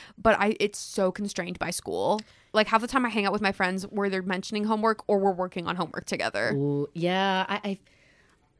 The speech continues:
Speaker 2: I, I, I don't know. I, I really, truly believe that school can get to a point where it is all-consuming. I, I, I don't know. <laughs> Like, like,
Speaker 1: It's so
Speaker 2: I, I,
Speaker 1: all-consuming
Speaker 2: like,
Speaker 1: to me,
Speaker 2: I, I
Speaker 1: bro.
Speaker 2: just, I have to say it
Speaker 1: Mm.
Speaker 2: because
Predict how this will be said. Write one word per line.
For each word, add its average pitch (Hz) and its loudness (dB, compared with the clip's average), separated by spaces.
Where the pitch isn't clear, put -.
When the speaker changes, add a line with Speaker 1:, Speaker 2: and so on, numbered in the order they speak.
Speaker 2:
I, 226 0
I, 240 -2
I - 4
don't 349 0
know. 196 2
I, 165 2
I 185 2
really, 202 2
truly 196 0
believe 151 0
that 151 -2
school 139 -4
can 143 -2
get 151 0
to 185 0
a 165 0
point 147 -4
where 139 -2
it 127 -4
is 135 -2
all-consuming. 127 -4
I, 123 -6
I, 175 4
I 226 4
don't 277 2
know. 254 0
<laughs> - -2
Like, 226 2
like, 285 8
Speaker 1:
It's 330 4
so 277 2
Speaker 2:
I, 311 6
I, 339 4
Speaker 1:
all-consuming 320 -4
Speaker 2:
like, 330 4
Speaker 1:
to 339 -2
me, - -8
Speaker 2:
I, 349 0
I 381 4
Speaker 1:
bro. 440 -2
Speaker 2:
just, 339 -8
I 285 4
have 277 4
to 302 -2
say 226 2
it 262 4
Speaker 1:
Mm. - -6
Speaker 2:
because 226 2